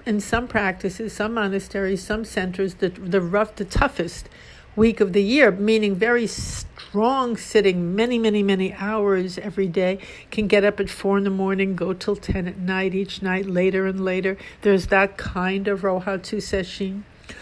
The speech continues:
Sometimes everybody sits for a day, or, uh, diff-,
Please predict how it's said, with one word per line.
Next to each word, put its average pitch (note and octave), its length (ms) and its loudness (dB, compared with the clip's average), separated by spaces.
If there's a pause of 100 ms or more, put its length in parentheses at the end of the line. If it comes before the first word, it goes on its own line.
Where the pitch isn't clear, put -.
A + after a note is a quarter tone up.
(340)
Sometimes G#3 720 0
everybody G3 380 0
sits G3 260 -2
for - 180 -2
a G3 140 -4
day, G3 480 0
or, A3+ 240 -2
uh, B3 260 -4
diff-, D4 140 0